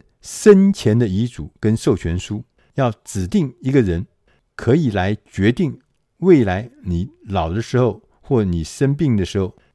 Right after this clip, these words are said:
的医护处置原则。第五个，你要记录好你偏好的长期护理计划，你要指定将来谁何处照护你，同时要注明如何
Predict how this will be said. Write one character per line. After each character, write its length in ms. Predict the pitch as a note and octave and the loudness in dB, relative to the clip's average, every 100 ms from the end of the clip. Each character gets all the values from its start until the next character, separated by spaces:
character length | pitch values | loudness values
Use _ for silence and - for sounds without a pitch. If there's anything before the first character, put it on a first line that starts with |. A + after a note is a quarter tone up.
| _ | _
的 240 | - F#2+ - _ _ | -6 -6 -6 _ _
医 300 | F3 F3+ F#3 | -6 -2 -2
护 360 | F3+ A#3 D#3 A2 | -2 -2 -2 -4
处 600 | - - F#3+ B2+ G#2+ A2+ | -8 -6 -4 -4 -8 -14
置 380 | - - B2 F#2 | -16 -10 -8 -6
原 300 | D#2+ D#2+ F2 | -6 -4 -4
则。 240 | F#2+ C#2+ - _ _ _ _ _ _ _ - | -6 -10 -14 _ _ _ _ _ _ _ -2
第 140 | F#3+ | 0
五 140 | C#3+ | 0
个， 220 | F2+ G2+ G#2+ _ _ _ | -2 -6 -8 _ _ _
你 100 | A2+ | -2
要 120 | C3 | 0
记 260 | C#3 - F#3 | -2 -4 -2
录 180 | D#3 C3 | 0 -2
好 360 | F#2 F#2+ A2 _ _ - | -2 -6 -8 _ _ -6
你 160 | F#2+ - | -4 -4
偏 300 | - F3 F3 | -4 0 0
好 240 | D3+ F3 | 0 -2
的 100 | B2 | 0
长 340 | G#2 - G2+ C3 | -4 -6 -6 -4
期 180 | A#2+ A2+ | -4 -6
护 320 | - - B2+ | -6 -8 -6
理 140 | E2+ | -6
计 240 | D2+ - G2 | -12 -10 -10
划， 260 | F#2+ A2 _ _ _ _ - | -8 -12 _ _ _ _ -2
你 120 | A#2 | 0
要 280 | D#3 D3+ - - _ _ | 0 -4 -10 -20 _ _
指 200 | - A2 | -10 -6
定 240 | G#2 F3+ - _ _ _ _ _ _ | -2 -4 -4 _ _ _ _ _ _
将 280 | - G3 F#3+ | -2 0 0
来 300 | A#2 A2+ - - | -2 -4 -8 -20
谁 480 | - - A2+ D#3 - - | -12 -4 -2 -2 -6 -18
何 400 | - - G#2+ C#3 | -12 -4 0 0
处 400 | - - C#3+ A2+ | -4 -6 -6 -6
照 260 | - E3+ A#2 | -2 0 0
护 200 | D3+ A#2+ | -2 -2
你， 220 | F#2+ D#2 - | -2 -6 -2
同 160 | A#2+ | 0
时 140 | B2 C#3+ | 2 2
要 100 | B2+ | 0
注 320 | - - G3 | -2 -6 -2
明 300 | A#2 G2+ A2 A2+ | 2 2 0 -2
如 260 | A2 E3 | -4 -2
何 380 | E3 G#2+ A2 A#2+ | -2 0 2 0